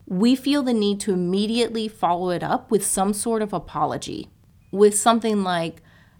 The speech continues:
"No, sorry, but," or, "No, sorry, I just can't," or whatever.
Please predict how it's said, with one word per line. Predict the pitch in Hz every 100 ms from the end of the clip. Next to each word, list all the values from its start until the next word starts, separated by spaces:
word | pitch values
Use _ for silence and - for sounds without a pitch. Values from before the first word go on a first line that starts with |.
| -
"No, | 269 277 269 254 233
sorry, | - 277 254 254 240 226
but," | 202 220 208 202 196
or, | 196 190 185 -
"No, | 226 240 233 220
sorry, | 202 - 226 220 208
I | 196
just | 190 208 202
can't," | - 226 208 196 185 180 -
or | 180 180
whatever. | 175 214 220 196 190 175 170 175